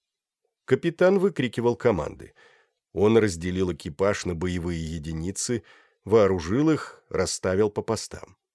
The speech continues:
Моряки нервно теребили выданное им оружие, глядя в медленно плещущее море. К пассажирам, сбившимся в группу, подбежал Камбершам и приказал резко и грубо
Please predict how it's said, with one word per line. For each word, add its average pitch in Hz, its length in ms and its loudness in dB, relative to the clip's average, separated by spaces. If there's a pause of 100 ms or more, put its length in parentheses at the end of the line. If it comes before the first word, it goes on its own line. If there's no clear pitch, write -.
(640)
Моряки 95 480 -2
нервно 98 440 2
теребили 95 500 -4
выданное 85 540 -4
им 90 280 -4
оружие, 87 540 -2
глядя 85 480 -2
в 82 80 -6
медленно 85 560 -2
плещущее 82 720 -8
море. - 360 -10 (1000)
К - 100 -20
пассажирам, 139 720 2
сбившимся 92 640 -4
в 107 80 -8
группу, 147 360 -2
подбежал 110 580 2
Камбершам 101 760 -2 (580)
и 92 120 -6
приказал 101 680 4
резко 95 460 0
и 82 140 -4
грубо 113 480 0